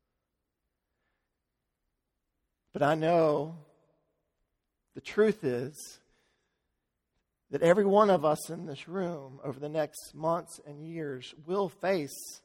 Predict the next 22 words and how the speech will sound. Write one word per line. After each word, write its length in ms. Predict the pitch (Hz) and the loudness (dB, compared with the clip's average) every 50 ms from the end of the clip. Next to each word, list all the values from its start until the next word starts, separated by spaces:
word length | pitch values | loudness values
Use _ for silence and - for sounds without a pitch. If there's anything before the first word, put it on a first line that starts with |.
| _ - | _ -20
a 80 | 135 | -10
dark 260 | 139 156 143 135 123 135 | -4 -2 -2 -2 -2 -4
night. 360 | 143 156 170 151 139 131 - _ _ _ _ _ _ _ _ _ _ _ _ _ _ _ _ _ _ _ _ _ _ | -4 -4 -2 -4 -4 -6 -12 _ _ _ _ _ _ _ _ _ _ _ _ _ _ _ _ _ _ _ _ _ _
My 220 | - 135 185 220 180 | 0 2 2 2 2
phone 420 | - - 196 214 208 185 170 170 | 4 6 8 8 8 8 4 4
will 180 | 190 214 196 160 | 4 4 4 4
ring 300 | 156 180 202 196 170 147 | 2 0 0 0 0 -2
again, 340 | 127 113 135 120 104 101 107 - - _ _ _ _ _ _ _ _ _ _ - | -4 -4 -6 -6 -8 -8 -14 -20 -20 _ _ _ _ _ _ _ _ _ _ -12
and 120 | 143 143 151 | -8 -2 2
my 140 | 160 170 165 | 2 2 2
stomach 500 | - - - - 196 202 190 160 139 - | 0 -2 -2 0 0 2 2 0 -4 -6
will 220 | - 165 175 170 156 | -6 -6 -4 -4 -4
drop. 540 | 147 165 170 170 156 147 120 101 - _ _ _ _ _ _ _ _ _ _ _ _ _ _ _ _ _ _ _ _ _ _ _ _ _ _ _ _ _ _ _ _ _ _ _ - | -2 0 4 6 6 6 4 0 -4 _ _ _ _ _ _ _ _ _ _ _ _ _ _ _ _ _ _ _ _ _ _ _ _ _ _ _ _ _ _ _ _ _ _ _ -6
But 100 | 170 143 | -2 0
when 160 | 156 170 175 | 0 2 4
that 200 | 190 196 208 175 | 4 4 4 4
happens, 680 | 165 170 180 160 160 165 160 - 175 165 156 151 - - - | 4 4 6 8 8 8 6 4 2 2 0 -2 -6 -2 0
I 140 | 147 156 175 | 2 4 4
don't 240 | 185 190 185 165 147 | 4 4 2 0 -2
have 400 | - 185 190 185 180 175 - - _ _ | -4 -2 0 0 0 -2 -4 -10 _ _
to 100 | - 170 | -10 -8
be 540 | 156 165 160 160 160 156 151 143 139 127 131 | -4 -2 -2 -2 0 -2 -2 -4 -6 -8 -12